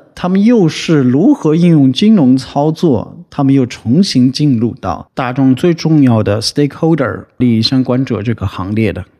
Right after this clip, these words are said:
最后我想说一下，就是我们这期节目的拓展阅读材料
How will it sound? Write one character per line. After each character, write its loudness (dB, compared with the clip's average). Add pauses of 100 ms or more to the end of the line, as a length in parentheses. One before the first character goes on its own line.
(1400)
最 0
后 -2
我 0
想 -4
说 -2
一 0
下， -4
就 -10
是 -12
我 -10
们 -12
这 -6
期 -10
节 -10
目 -2
的 -10 (640)
拓 -2
展 -4
阅 2
读 -4
材 -16
料 -6